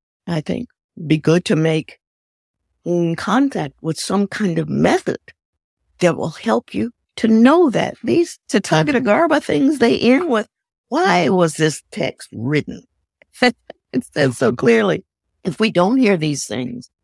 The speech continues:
then we're prone to discouragement.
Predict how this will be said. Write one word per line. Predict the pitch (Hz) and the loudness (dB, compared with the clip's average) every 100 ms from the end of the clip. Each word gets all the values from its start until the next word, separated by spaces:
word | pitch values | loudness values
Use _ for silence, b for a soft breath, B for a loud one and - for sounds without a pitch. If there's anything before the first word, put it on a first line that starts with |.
| _ - | _ 2
then | 196 | 4
we're | 190 180 | 4 2
prone | - 190 185 185 180 | 0 -2 -2 -2 -4
to | 147 | -4
discouragement. | 139 139 - 127 135 135 135 - 123 - _ | -2 -2 -4 -4 -2 -4 -8 -10 -12 -14 _